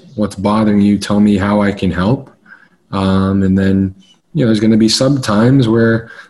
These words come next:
maybe a coach might give a cryptic answer. I mean, I've certainly done it, um, 'cause I think that's the, the point of, of coaching and, and teaching, quite honestly, is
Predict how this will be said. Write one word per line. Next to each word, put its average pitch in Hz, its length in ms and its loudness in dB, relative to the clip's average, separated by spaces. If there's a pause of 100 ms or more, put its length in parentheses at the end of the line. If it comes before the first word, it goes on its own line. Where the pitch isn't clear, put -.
maybe 139 480 4
a 139 60 0
coach 135 420 0
might 131 240 0
give 127 240 2
a 120 140 2
cryptic 117 500 -4
answer. 131 520 -2
I 90 100 -6
mean, 90 120 -2
I've 107 180 0
certainly 101 500 0
done 90 240 0
it, 127 280 -2 (140)
um, 95 400 -2
'cause 98 120 -6
I 104 60 0
think 110 200 -2
that's 107 220 -4
the, 101 200 -2
the - 180 -10
point 104 360 0
of, 95 260 -2
of 92 200 -12
coaching 104 580 0
and, 92 200 -2
and 92 200 0
teaching, 110 440 0
quite 92 220 -2
honestly, 92 480 -2
is 101 220 -2